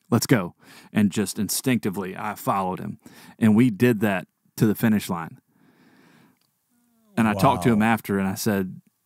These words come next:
Speaker 1: "You have no idea how much I needed you in that moment."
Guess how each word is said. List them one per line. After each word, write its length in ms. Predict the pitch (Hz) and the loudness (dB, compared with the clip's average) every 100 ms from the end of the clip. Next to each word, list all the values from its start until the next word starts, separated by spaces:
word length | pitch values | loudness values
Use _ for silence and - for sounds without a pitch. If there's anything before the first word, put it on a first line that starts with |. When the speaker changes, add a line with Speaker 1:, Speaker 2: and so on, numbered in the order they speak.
| _ - | _ 2
Speaker 1:
"You 140 | 143 | 2
have 100 | 104 | 4
no 180 | 101 107 | 2 2
idea 300 | 101 98 98 | 2 0 -2
how 100 | 95 | 0
much 220 | 98 95 | -2 -2
I 80 | 98 | -2
needed 380 | 92 92 92 85 | -2 -4 -6 -6
you 100 | 87 | -6
in 80 | 85 | -6
that 140 | 82 | -8
moment." 380 | - 90 82 | -6 -6 -6